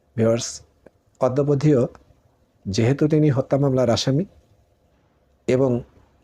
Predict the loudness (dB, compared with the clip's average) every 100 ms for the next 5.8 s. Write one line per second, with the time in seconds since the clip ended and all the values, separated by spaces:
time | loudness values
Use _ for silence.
0 | _ -2 0 2 2 2 2 2 2 0
1 | 2 2 0 0 -2 0 -2 -4 -6 -8
2 | -14 -20 _ _ _ _ -20 _ _ _
3 | _ _ _ _ _ _ _ _ -10 -2
4 | 0 0 0 -2 -2 -8 _ _ _ _
5 | _ -4 0 2 2 0 0